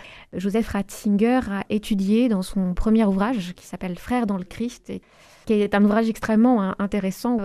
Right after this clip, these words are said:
où il parle de, à la fois d'une fermeture de la fraternité sur elle-même et d'une ouverture, et cette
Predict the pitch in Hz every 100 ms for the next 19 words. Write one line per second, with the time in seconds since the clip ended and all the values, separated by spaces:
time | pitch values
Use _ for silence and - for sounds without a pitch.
0 | - 190 202 208 214 226 190 185 - -
1 | 185 180 - 220 196 185 180 - 254 262
2 | 254 254 240 240 208 190 185 - 208 208
3 | 196 185 180 - 262 - - - - 220
4 | 190 202 240 226 185 214 247 226 226 -
5 | 208 220 196 196